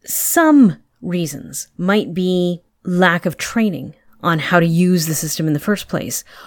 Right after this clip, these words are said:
or a lack of timely training when you put adult learning principles in the mix there, or a lack of buildup, a lack of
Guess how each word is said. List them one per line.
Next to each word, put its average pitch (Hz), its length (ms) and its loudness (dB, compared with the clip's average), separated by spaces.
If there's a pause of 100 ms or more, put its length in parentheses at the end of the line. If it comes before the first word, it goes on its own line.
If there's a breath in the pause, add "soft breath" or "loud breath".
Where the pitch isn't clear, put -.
(160 loud breath)
or 180 300 2
a 175 80 4
lack 170 260 -2
of 170 120 -4
timely 240 500 2
training 139 520 -8
when 156 140 -4
you 160 200 -4
put - 440 -2
adult 151 560 -2
learning 202 320 4
principles 131 680 -2
in 151 120 -2
the 139 60 0
mix 135 320 -4
there, - 340 -4 (400 soft breath)
or 233 440 8
a 208 120 4
lack 208 480 2
of 185 500 2 (380)
buildup, 196 460 2
a 170 80 0
lack 165 440 0
of 160 540 -2